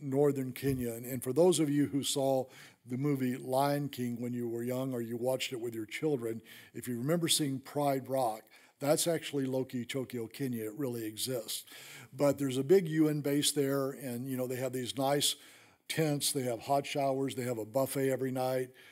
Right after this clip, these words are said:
They have clean sheets, and they actually have a fan in your room so you can kinda keep cool at night. And I was actually pretty excited about the fact that at least I was gonna get a hot shower and get my clothes washed. And as, when we flew in and landed, um, one of the brothers that was on the team, and they'd given me a briefing about this guy,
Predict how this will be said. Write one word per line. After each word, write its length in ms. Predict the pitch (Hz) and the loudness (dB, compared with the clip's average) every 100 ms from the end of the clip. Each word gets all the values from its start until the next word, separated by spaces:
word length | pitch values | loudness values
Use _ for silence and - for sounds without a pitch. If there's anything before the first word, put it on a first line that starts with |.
| - | -16
They 100 | 123 | -6
have 200 | 123 117 | -4 -4
clean 320 | - 143 143 143 | -6 0 0 2
sheets, 360 | - 131 127 | 0 0 -2
and 100 | 135 | -2
they 100 | 131 | -2
actually 300 | 127 127 127 | -2 -4 -6
have 140 | 120 113 | -4 -6
a 60 | |
fan 340 | 117 147 165 147 | -4 0 0 0
in 100 | 120 | -4
your 120 | 117 | -6
room 240 | 113 120 | -6 -6
so 160 | 120 123 | -4 -4
you 160 | 117 113 | -6 -6
can 240 | 123 113 - - - - | -10 -10 -14 -20 -18 -4
kinda 280 | 143 131 | -2 0
keep 260 | 127 135 131 | -2 -4 -6
cool 240 | - 147 | 0 2
at 60 | 127 | 2
night. 280 | 117 113 104 - - - | 0 -2 -4 -14 -20 -12
And 140 | 175 185 | -4 2
I 100 | 220 | 4
was 180 | 208 156 | 4 4
actually 260 | 147 151 | 4 2
pretty 220 | 143 - | 6 6
excited 420 | 135 - 139 135 131 | 6 2 2 2 0
about 240 | 127 127 | -2 -4
the 60 | 120 | -2
fact 280 | 143 127 | -2 -2
that 60 | 131 | -2
at 60 | 123 | -4
least 180 | 131 | -2
I 60 | 143 | -2
was 100 | 127 | -2
gonna 160 | 135 120 | -4 -4
get 120 | 123 | -4
a 60 | |
hot 200 | 120 127 | -2 -2
shower 460 | - 131 127 135 131 | -2 -2 0 0 0
and 140 | 117 | -2
get 140 | 117 117 | -6 -8
my 80 | 113 | -8
clothes 380 | - 151 151 | 0 2 2
washed. 400 | 107 107 117 - - - - - - - - | 0 -4 -4 -8 -14 -20 -20 -20 -20 -18 -4
And 300 | 156 143 147 | 0 2 0
as, 240 | 175 143 | 0 0
when 180 | 165 151 | 0 -2
we 80 | 147 | -2
flew 260 | - 226 | 0 0
in 80 | 220 | 2
and 160 | 165 139 | 2 0
landed, 520 | 143 143 135 117 127 - | 0 0 0 -4 -6 -8
um, 460 | 131 127 117 113 90 _ _ _ _ _ _ _ _ - - | -4 -2 -4 -6 -14 _ _ _ _ _ _ _ _ -12 -8
one 200 | 135 170 | 0 2
of 80 | 185 | 4
the 60 | |
brothers 380 | 156 160 143 123 | 4 4 4 0
that 40 | 156 | -4
was 160 | 127 | -2
on 100 | 135 | -2
the 60 | 131 | -2
team, 260 | - 131 | -4 -4
and 80 | 127 | -2
they'd 140 | 127 123 | -4 -2
given 220 | 190 196 | 0 0
me 100 | 170 | 0
a 80 | 127 | -2
briefing 380 | 120 139 135 | 0 -2 -2
about 260 | 120 117 113 | -4 -4 -4
this 180 | 120 - | -4 -6
guy, 360 | 123 113 113 | -4 -6 -6